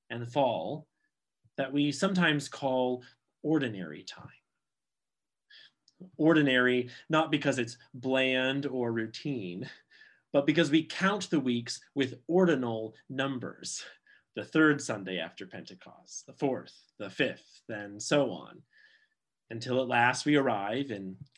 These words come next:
late November or early December at another year, another Advent. Then again, there is something ordinary in that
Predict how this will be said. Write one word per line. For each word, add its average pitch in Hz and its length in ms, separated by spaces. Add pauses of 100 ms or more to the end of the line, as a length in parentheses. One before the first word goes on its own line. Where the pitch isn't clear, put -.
(120)
late 117 220
November 117 600
or 107 200
early 113 320
December 95 680 (500)
at 107 200
another 120 260
year, 139 400 (640)
another 104 580 (120)
Advent. 98 500 (2500)
Then 165 100
again, 156 220
there 151 100
is 165 400
something 139 640
ordinary 113 800
in 117 100
that 117 180